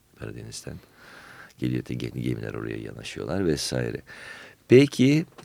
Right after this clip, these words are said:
bize, e, Kız Kulesi ile ilgili ben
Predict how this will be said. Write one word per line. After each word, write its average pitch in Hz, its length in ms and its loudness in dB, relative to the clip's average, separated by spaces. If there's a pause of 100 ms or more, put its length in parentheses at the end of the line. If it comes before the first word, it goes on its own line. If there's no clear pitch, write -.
(100)
bize, 127 320 8 (720)
e, 113 80 6 (680)
Kız - 280 4
Kulesi 135 460 4
ile 92 280 4 (280)
ilgili 87 440 0
ben 107 200 10